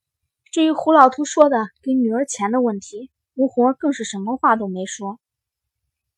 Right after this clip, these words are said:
一来他知道胡家老两口就算贴补女儿也不会太过分，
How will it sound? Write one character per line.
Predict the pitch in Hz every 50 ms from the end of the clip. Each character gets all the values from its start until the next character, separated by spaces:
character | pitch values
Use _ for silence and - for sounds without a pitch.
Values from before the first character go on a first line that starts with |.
| _ -
一 | 302 311
来 | 320 285 254 262 269 277 -
他 | - 294
知 | 285 - - 320 320
道 | 294 226 208 214 226 _ _ -
胡 | 247
家 | 233 - 254 262
老 | 254 226 214
两 | 208 208 208 240
口 | 247 - 214 202 202
就 | - - 302 285
算 | - 269 254 262 -
贴 | - - - - 311 311
补 | 277 240 208
女 | 202 190 185
儿 | 170 127 185 220 233 _ _ _
也 | 202 196
不 | 190 - -
会 | - 285 269
太 | 269 - - 269
过 | 254 254 262 262
分， | - - 302 247 220